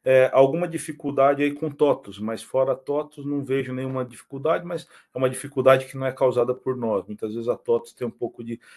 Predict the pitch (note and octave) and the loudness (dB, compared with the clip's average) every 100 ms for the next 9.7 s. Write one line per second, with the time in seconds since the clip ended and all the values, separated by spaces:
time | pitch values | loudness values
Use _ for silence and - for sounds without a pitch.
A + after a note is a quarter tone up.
0 | _ - A#2 A2+ B2+ - A2 - E3 E3 | _ -4 -2 2 0 0 -6 0 2 4
1 | G3+ D3 C#3 C3+ - - D3 D#3+ F3 E3 | 2 2 0 -2 -12 2 2 2 0 -4
2 | - _ - D3+ D3 E3 - D#3 - D3 | -4 _ 0 2 4 2 4 0 0 -10
3 | - C#3 - C3+ C#3 D#3+ C3 C#3+ C#3+ C3+ | -10 -14 -6 -4 -2 -4 -2 -2 -2 -4
4 | C3+ C3 C3+ C#3 D3 B2 A#2 B2 C3+ C#3 | 0 -2 2 0 0 2 2 2 0 -8
5 | _ - - - C3 D#3+ D#3 D3 A#2+ B2+ | _ -20 -16 4 6 8 6 -2 -4 -2
6 | - C3+ - - B2+ B2 A2 A#2+ A#2 A2 | 4 4 2 0 0 0 0 0 2 0
7 | G#2 B2 C3+ - - _ _ A#2+ A#2 B2+ | 4 4 4 0 -12 _ _ -4 -4 -8
8 | - B2+ - A#2+ A#2+ - A#2 A2 A#2 A2+ | -10 -10 -2 -4 -4 -6 -6 -2 -2 0
9 | G#2 F#2+ G2 G2 F#2+ F#2 | 0 0 -2 -2 -2 -4